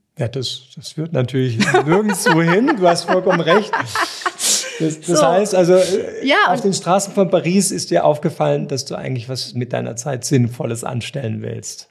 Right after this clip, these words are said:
Speaker 2: Nein, das wusste ich schon, aber ich musste noch wissen, wohin es geht. Das war die Frage, was will ich, was
Speaker 1: Mhm.
Speaker 2: möchte ich tun? Und
Speaker 1: Wie alt warst du da und was kann ich mir da vorstellen, wie, wie lang diese Entscheidungsphase
Speaker 2: Ja, die
Speaker 1: ging?
Speaker 2: hat schon zwei Jahre gedauert.
Speaker 1: Aha.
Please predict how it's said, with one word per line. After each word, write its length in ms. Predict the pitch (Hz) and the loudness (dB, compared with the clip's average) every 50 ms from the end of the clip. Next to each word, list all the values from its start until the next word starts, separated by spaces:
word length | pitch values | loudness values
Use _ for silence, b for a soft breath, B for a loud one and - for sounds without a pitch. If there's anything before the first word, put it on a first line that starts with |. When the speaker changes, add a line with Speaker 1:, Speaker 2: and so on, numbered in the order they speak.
| _ _ | _ _
Speaker 2:
Nein, 220 | - 214 220 220 226 | 0 2 2 2 2
das 160 | 233 226 233 | 0 -2 -2
wusste 200 | 214 226 220 - | -6 -8 -6 -6
ich 100 | 233 208 | -4 -4
schon, 180 | - 262 269 277 | -2 -2 0 0
aber 320 | 247 240 220 214 202 202 | 2 2 2 2 0 0
ich 180 | 190 143 208 - | -2 -4 -4 -6
musste 220 | 226 233 226 - 226 | -6 -6 -6 -4 -4
noch 220 | 214 214 214 - | -2 -4 -4 -4
wissen, 220 | 226 208 208 202 190 | -10 -8 -6 -6 -6
wohin 260 | 196 196 196 254 294 277 | -6 -4 -2 0 0 0
es 200 | 180 170 170 - | -2 -2 -6 -10
geht. 200 | 143 123 117 - | -12 -12 -12 -12
Das 160 | - - - 208 | -14 -14 -8 -4
war 140 | 208 196 | -4 -4
die 120 | 196 190 165 | -4 -6 -12
Frage, 400 | - - 196 185 190 185 175 165 | -8 -4 -2 -2 -2 -2 -4 -2
was 280 | 185 226 240 - - - | -2 -2 -2 -4 -12 -8
will 160 | 175 165 151 | -8 -6 -6
ich, 200 | 156 - - - - | -8 -10 -14 -10 -4
was 300 | 127 107 208 233 196 196 | 0 0 0 0 0 -2
Speaker 1:
Mhm. 80 | 214 202 | -2 -2
Speaker 2:
möchte 260 | 202 202 196 - 208 | -2 -2 -4 -6 -8
ich 140 | 180 190 _ | -10 -10 _
tun? 260 | - 247 240 226 202 | -10 -6 -2 0 0
Und 100 | 196 190 | 2 2
Speaker 1:
Wie 80 | 147 160 | 2 2
alt 200 | 160 170 170 151 | 4 2 2 2
warst 280 | 170 180 185 180 - | 4 4 4 2 0
du 60 | 202 | -4
da 240 | 170 175 170 165 165 | -2 0 0 0 0
und 180 | 165 160 143 131 | 0 -2 -2 -2
was 200 | 139 139 127 - | -2 -4 -4 -4
kann 120 | - 135 | -4 -2
ich 100 | 131 120 | -2 -2
mir 140 | 127 127 120 | -2 -2 0
da 120 | 117 117 | -2 -2
vorstellen, 720 | 117 - - 123 117 117 - - 139 117 110 107 107 113 113 113 | -2 -2 -2 -2 0 -2 -2 -6 -6 -4 -4 -4 -6 -8 -10 -8
wie, 180 | 127 - 120 | -8 -8 -6
wie 60 | 135 | -4
lang 220 | 131 131 123 131 143 | -2 0 0 0 -2
diese 200 | 135 120 107 135 | -4 -4 -4 -4
Entscheidungsphase 1500 | 131 123 117 - - 113 113 113 117 117 117 101 - - - - - _ _ _ _ _ _ - - 127 110 110 113 214 220 | -4 -4 -6 -4 -4 -4 -4 -4 -4 -6 -6 -6 -6 -6 -6 -6 -8 _ _ _ _ _ _ -6 -2 0 0 0 0 0 2
Speaker 2:
Ja, 60 | 220 214 | 2 2
die 60 | 214 | 4
Speaker 1:
ging? 100 | 202 190 | 2 2
Speaker 2:
hat 140 | 202 202 196 | 0 -2 -4
schon 180 | - 202 190 | -6 -8 -8
zwei 240 | - - - 143 151 | -8 -8 -6 -4 -2
Jahre 280 | 156 151 147 180 196 185 | 0 0 0 0 -2 -6
gedauert. 600 | 165 - - - - - 127 110 - _ - - | -8 -10 -12 -12 -10 -8 -10 -10 -10 _ -2 -2
Speaker 1:
Aha. 360 | 113 92 82 104 110 131 | -2 0 0 -4 -6 -6